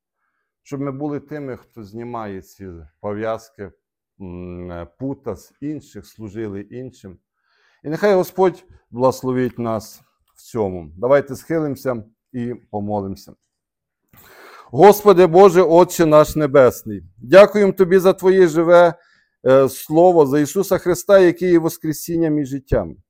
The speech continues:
Коли наші серця знесилені, коли душа проходить через темряву,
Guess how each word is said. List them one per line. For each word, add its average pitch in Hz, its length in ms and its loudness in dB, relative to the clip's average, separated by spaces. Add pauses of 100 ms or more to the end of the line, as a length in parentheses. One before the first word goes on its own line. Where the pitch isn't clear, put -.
(240)
Коли 180 240 2
наші 185 280 2
серця 175 440 0
знесилені, 170 760 0
коли 147 240 -4
душа 156 360 0
проходить 151 540 -6
через 139 340 -6
темряву, 160 640 -2